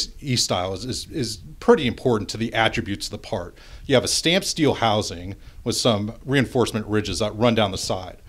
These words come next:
Rubber insulator in the bearing in the center. You have a pillar that's stamped all the way through and spot welded on the bottom. This is the unit you're gonna get if you're looking for a factory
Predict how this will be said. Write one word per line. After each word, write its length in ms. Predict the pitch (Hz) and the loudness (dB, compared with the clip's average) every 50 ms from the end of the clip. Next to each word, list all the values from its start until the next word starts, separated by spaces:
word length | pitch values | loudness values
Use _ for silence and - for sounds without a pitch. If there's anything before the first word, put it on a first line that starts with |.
| - - - - - - - - | -20 -20 -20 -18 -18 -16 -10 -2
Rubber 540 | 113 113 131 156 170 170 156 156 151 151 - | 4 8 8 8 8 6 4 4 2 0 -2
insulator 800 | - 135 131 120 - - 120 107 101 101 104 110 110 110 104 - - - - - - - - - | -2 0 0 0 0 0 0 2 2 2 2 0 0 -2 -2 -4 -6 -12 -12 -12 -14 -18 -16 -8
in 180 | - 117 110 | -4 -2 0
the 80 | 107 107 | 0 4
bearing 320 | 87 147 135 139 135 127 | 6 8 10 10 10 8
in 80 | 120 104 | 6 4
the 40 | 87 | 2
center. 480 | - - 127 113 107 92 95 95 - 127 | 0 2 2 2 2 0 -2 -6 -8 -8
You 160 | 131 113 98 | -2 2 2
have 100 | 117 101 | 2 2
a 40 | - | 0
pillar 500 | - - - - 226 262 233 185 139 107 | -6 -4 4 8 10 12 12 12 10 8
that's 200 | 110 107 - - | 4 2 0 0
stamped 520 | - - - 160 139 123 104 104 107 - | -2 2 4 6 6 6 6 2 0 0
all 160 | - 131 135 147 | 2 4 4 4
the 60 | 170 | 6
way 120 | 170 180 | 6 4
through 500 | 170 170 - 113 110 104 104 110 113 113 - - - - - | 4 2 0 -2 0 2 2 2 0 -2 -4 -10 -18 -10 -4
and 140 | 127 117 - | -2 0 0
spot 300 | - - 127 113 113 113 | 2 4 4 4 4 6
welded 220 | 120 110 107 110 | 4 4 4 4
on 100 | 110 101 | 2 2
the 80 | 104 98 | 0 0
bottom. 440 | 82 107 98 95 92 92 90 92 - - - - - - - - - - | 2 2 2 0 0 -6 -10 -14 -16 -20 -20 -20 -20 -20 -20 -18 0 6
This 240 | 135 196 220 - 247 | 8 8 8 8 6
is 80 | 185 | 2
the 100 | 127 143 | 2 2
unit 360 | 113 110 127 143 135 131 113 | 2 4 6 6 6 6 4
you're 120 | 113 127 135 | 4 2 4
gonna 160 | 135 127 113 | 4 2 2
get 280 | 95 113 107 101 101 113 | 2 2 2 2 0 -2
if 160 | 107 107 - | -6 -6 -2
you're 140 | 143 151 156 | 2 2 2
looking 240 | 135 110 - 113 | 2 2 0 -2
for 220 | 104 - - 98 87 | -4 -4 -4 -6 -6
a 60 | 80 | -6
factory 760 | - - - - 139 123 131 127 123 - 135 117 110 120 | -10 -8 -2 2 4 4 4 2 0 -2 -2 -2 -2 -2